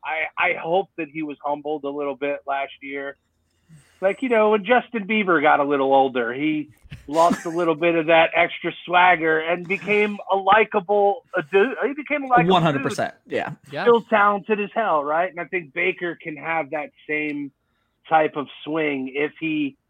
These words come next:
Speaker 1: allows
Speaker 2: Oh, yeah.
Speaker 1: himself to be humbled by last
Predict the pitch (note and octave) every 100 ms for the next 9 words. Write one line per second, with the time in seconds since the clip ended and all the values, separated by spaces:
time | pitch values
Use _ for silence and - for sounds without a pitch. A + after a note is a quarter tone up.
0 | _ - C#3 C#3 D3 D3+ B2+ C#3+ C3+ D3+
1 | C3+ C3 C3 C3 B2+ C3 C3+ B2 A2 G2
2 | _ _ _ _ _ - B2+ B2+ B2+ B2+